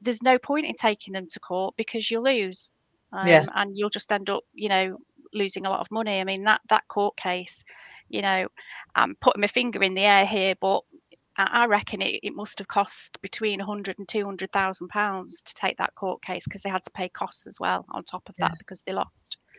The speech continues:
Speaker 1: Um, so I don't know if Mike might have, uh, something further to add to that.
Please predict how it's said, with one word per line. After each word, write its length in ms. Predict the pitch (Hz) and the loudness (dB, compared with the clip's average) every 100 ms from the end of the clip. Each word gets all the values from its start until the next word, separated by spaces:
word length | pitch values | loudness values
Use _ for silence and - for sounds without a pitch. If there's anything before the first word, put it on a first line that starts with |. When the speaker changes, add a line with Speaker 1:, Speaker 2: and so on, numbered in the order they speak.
| - - _ _ - | -20 -20 _ _ -4
Speaker 1:
Um, 480 | - 190 185 202 190 | -2 -2 -6 -14 -20
so 180 | - - | -8 -2
I 200 | 185 185 - | -2 0 0
don't 120 | - | 0
know 60 | |
if 140 | 196 - | -2 0
Mike 360 | 190 185 - | 2 2 -2
might 180 | 190 185 | -4 -2
have, 240 | 185 190 - - | -2 -6 -10 -2
uh, 260 | 190 180 185 | 0 0 -4
something 360 | - 196 190 | -6 -8 -10
further 280 | 175 190 185 | -4 -2 -2
to 180 | 185 - | -4 -4
add 140 | - | -4
to 120 | - - | -4 -4
that. 260 | 196 196 | -2 -2